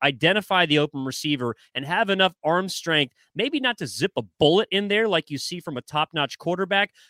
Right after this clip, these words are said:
but recognizing what his physical gifts are and how to use them. I saw that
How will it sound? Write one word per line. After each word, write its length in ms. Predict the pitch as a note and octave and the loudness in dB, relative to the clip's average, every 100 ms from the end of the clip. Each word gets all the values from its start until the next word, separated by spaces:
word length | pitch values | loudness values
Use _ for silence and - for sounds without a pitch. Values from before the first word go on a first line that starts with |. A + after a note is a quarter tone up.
| _ | _
but 140 | D#3+ C#3 | -6 -2
recognizing 760 | C3+ A3+ A#3 G3+ G3 E3 D#3+ A#2+ | -2 0 -2 -2 -2 -2 -4 -2
what 240 | A#2+ F#3+ | 2 2
his 400 | - - G3 E3+ - | 0 -2 0 0 -4
physical 460 | E3 F3+ F#3+ E3 C#3 | -4 -4 -4 -4 -4
gifts 360 | C3 D3+ - - | 2 0 0 -2
are 220 | C#3 E3+ | 0 2
and 100 | E3 | -2
how 160 | C#3 D#3+ | -4 -4
to 100 | A#2+ | -4
use 380 | A2 E3 G3+ | -4 -6 -6
them. 300 | C3+ C3 A#2+ A#2 _ _ _ | -2 -2 -2 -6 _ _ _
I 140 | C#3+ G3+ | -2 -2
saw 280 | - G#3+ F#3 | 0 0 2
that 260 | D3 D3+ | 2 2